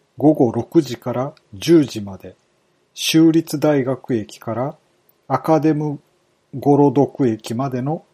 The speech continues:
同じ道を歩きながら襲う相手を物色していました。彼らは自分たちが思った通りの相手を探すために、五人、十人、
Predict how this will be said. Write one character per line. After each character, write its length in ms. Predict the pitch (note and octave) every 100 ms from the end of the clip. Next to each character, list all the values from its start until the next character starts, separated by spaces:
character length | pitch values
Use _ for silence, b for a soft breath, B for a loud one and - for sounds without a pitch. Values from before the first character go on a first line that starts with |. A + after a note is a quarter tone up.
| _ _ _
同 240 | A#2 B2 C3
じ 180 | G#2+ C3
道 460 | C#3+ C#3+ - D#3
を 160 | C#3+ C3+
歩 120 | C3
き 140 | C3 C#3+
な 160 | C3+
が 120 | A#2
ら 200 | A#2+ D3 - _ _ _ _ -
襲 240 | C3+ -
う 240 | D3 C#3 C3+
相 160 | C3
手 140 | B2 C#3+
を 80 | G#2+
物 220 | F#2+ A#2+
色 380 | - F3 - A#2
し 100 | -
て 120 | D3+
い 80 | A#2
ま 160 | G#2
し 100 | -
た。 200 | - G2+ _ _ _ _ _ _ _ _ _ _ _ _
彼 260 | - F3 E3
ら 140 | A2+
は 260 | G#2 A2+ C3+ _ _ _ _ _
自 180 | F#2+ A2+
分 220 | B2+ F3+
た 160 | F3+ D3
ち 140 | -
が 100 | A2
思 300 | A2 A#2 C3
っ 80 | D3
た 200 | _ -
通 140 | - D3+ C#3+
り 100 | A2+
の 200 | G#2 G#2+
相 160 | A2+ A2+
手 140 | -
を 120 | A2+
探 320 | G2 A2 G#2+ A2
す 120 | -
た 120 | A2
め 140 | G#2+
に、 260 | G2+ G#2+ C#3+ _ _ _ _ _ _
五 200 | G2 A#2+
人、 300 | C3+ C#3 G#2 G#2 _ _ _
十 320 | G#2+ A#2 D3 C3
人、 260 | G#2 F#2